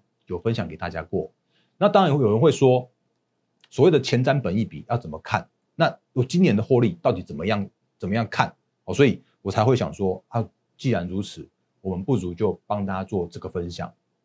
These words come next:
哦，就是二零二三跟二零二四的法人获利预估表。那你就可以把我们这个获利预估表在我的 Lighter 上面，然后去把它下载回来，然后呢，去把它，哎，看一下你现在目前手上的股票，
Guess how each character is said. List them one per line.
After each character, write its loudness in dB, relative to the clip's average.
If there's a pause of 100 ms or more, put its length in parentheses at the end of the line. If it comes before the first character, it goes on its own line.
(140)
哦， -6
就 -6
是 -4
二 0
零 0
二 -2
三 -4 (220)
跟 -2 (420)
二 4
零 4
二 2
四 -4 (220)
的 -6
法 -2
人 -10
获 -2
利 -2
预 -6
估 -12
表。 -8 (720)
那 2
你 0
就 -2
可 2
以 0 (100)
把 2
我 -6
们 -8
这 -6
个 -2
获 0
利 2
预 2
估 -4
表 -6
在 -2
我 0
的 -6
Lighter -4 (320)
上 0
面， -2 (320)
然 -2
后 -2
去 -6
把 -2
它 -4
下 2
载 -4
回 -8
来， -6 (480)
然 -2
后 0
呢， -4
去 -6
把 -4
它， 0 (180)
哎， -10
看 0
一 2
下 2
你 -4
现 -2
在 0
目 -2
前 -10
手 -10
上 0
的 -6
股 -14
票， 0